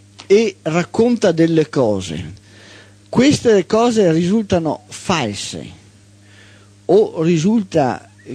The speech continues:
che, eh, ci ha preso in giro o che voleva prenderci in giro o che voleva costruirci inganno, beh, le cose ci fanno leggermente incazzare. Non tanto per, ehm, per il fatto che lui ci abbia ingannato, siamo talmente esposti che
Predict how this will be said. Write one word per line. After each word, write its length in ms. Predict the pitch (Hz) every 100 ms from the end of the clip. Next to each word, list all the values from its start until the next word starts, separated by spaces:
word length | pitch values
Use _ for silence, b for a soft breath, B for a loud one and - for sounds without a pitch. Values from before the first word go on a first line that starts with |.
| 135 -
che, 360 | 156 156 139 -
eh, 840 | 151 143 131 123 104 101 117 131
ci 120 | - 160
ha 40 |
preso 240 | - 170
in 80 | 175
giro 480 | 151 170 120 98 80 -
o 180 | 147 139
che 160 | 196
voleva 420 | 175 160 196 202
prenderci 500 | 180 151 151 147 -
in 100 | 143
giro 460 | 131 143 127 92 - - b b b -
o 120 | 214
che 140 | -
voleva 380 | 175 160 185 165
costruirci 500 | 139 131 135 135 -
inganno, 640 | 240 139 95 90 98 147 -
beh, 180 | 110 -
le 180 | 135 147
cose 280 | - 110 165
ci 100 | -
fanno 240 | 131 135
leggermente 640 | 113 117 147 156 104 120 127
incazzare. 680 | 113 - - 131 85 85 - B B B B B B
Non 320 | 214 285 240
tanto 500 | - 170 175 170 170 151
per, 440 | 147 160 180 165 -
ehm, 680 | 143 135 131 127 123 120 117 -
per 120 | 175
il 100 | 160
fatto 420 | - 110 165 156
che 140 | 139 131
lui 240 | 156 190
ci 160 | - 127
abbia 200 | 147 143
ingannato, 480 | 131 120 98 101
siamo 300 | 117 214 156
talmente 420 | 123 135 170 202 143
esposti 540 | 131 - 107 110 165
che 120 | 190